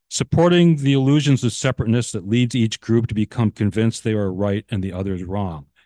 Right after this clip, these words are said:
If mine's the true God, yours can't be. The immediate gratification that convinces us that we are on the right track, the one true way. God is shining down on me and he is doing these things for me.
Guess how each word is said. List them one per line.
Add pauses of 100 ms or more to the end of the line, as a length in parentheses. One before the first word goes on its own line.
If
mine's
the
true
God,
yours
can't
be. (2500)
The
immediate
gratification
that
convinces
us
that
we
are
on
the
right
track,
the
one
true
way. (360)
God
is
shining
down
on
me
and
he
is
doing
these
things
for
me.